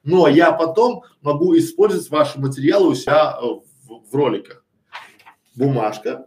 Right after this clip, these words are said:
подпишите, они вам подписывают и всё. А дальше вы уже делаете видеорекламу, показываете, как люди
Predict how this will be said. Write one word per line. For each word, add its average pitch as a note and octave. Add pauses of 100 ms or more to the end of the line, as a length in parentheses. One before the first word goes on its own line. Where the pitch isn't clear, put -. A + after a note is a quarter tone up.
(160)
подпишите, B2+ (200)
они D3
вам C3+
подписывают E3
и -
всё. - (320)
А B2+
дальше G#3+
вы G3+
уже E3+
делаете D#3+
видеорекламу, E3+
показываете, D#3+
как C#3+
люди D#3